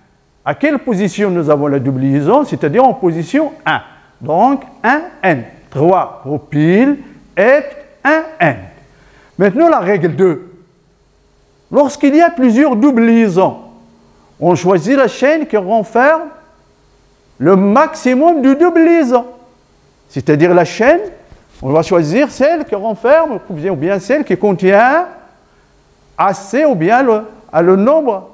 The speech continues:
plus important de doubles liaisons. C'est un polyène. Donc,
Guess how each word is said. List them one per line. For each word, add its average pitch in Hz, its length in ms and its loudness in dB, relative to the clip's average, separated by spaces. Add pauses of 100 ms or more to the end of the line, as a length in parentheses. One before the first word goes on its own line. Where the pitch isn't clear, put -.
plus 220 220 -2
important 208 460 -2
de 285 40 -6
doubles 269 180 0
liaisons. 170 420 -2 (460)
C'est - 300 -2
un 302 160 2
polyène. 214 680 0 (440)
Donc, 220 380 2